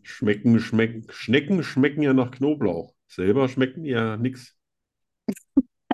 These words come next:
Speaker 1: Äh, gut.
Speaker 2: <laughs> What? Ähm.
Speaker 1: War fast ein Zungenbrecher.
Speaker 2: Oh Gott. <laughs>
Speaker 1: War keine Absicht.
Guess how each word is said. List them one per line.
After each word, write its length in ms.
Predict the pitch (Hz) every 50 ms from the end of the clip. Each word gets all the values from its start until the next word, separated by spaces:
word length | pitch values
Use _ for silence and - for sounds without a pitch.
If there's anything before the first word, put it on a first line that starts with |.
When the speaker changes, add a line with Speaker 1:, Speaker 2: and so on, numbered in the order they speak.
| - _ _ - _ _ _ _ _ _ _ _ _ _ _ _ _ _ _ _ _ _ _ _ _ _ _ _ _ -
Speaker 1:
Äh, 500 | 107 110 113 110 107 107 104 104 101 101 104 - _ _ _
gut. 340 | - - 202 247 247 247 - -
Speaker 2:
<laughs> 0 |
What? 760 | 370 - - 311 285 - - 285 - - - 262 269 320 - _ - - - - - - 311 359 - - - - - 247 - _ - - 285 269 247 247 226 220 - _ _ -
Ähm. 500 | 208 202 202 202 202 196 190 190 180 175
Speaker 1:
War 200 | 117 135 131 120
fast 260 | 120 123 113 117 117
ein 100 | 110 98
Zungenbrecher. 680 | - 131 135 147 214 - - - 98 - - 151 143 - - - _ _ _ _ _ _ _ _
Speaker 2:
Oh 100 | 202 196 - _
Gott. 440 | - 240 247 294 381 254 220 214 -
<laughs> 400 | 247 240 - - - - - -
Speaker 1:
War 140 | - -
keine 280 | - - - 120 123 143
Absicht. 540 | 151 156 147 - - 92 87 90 - _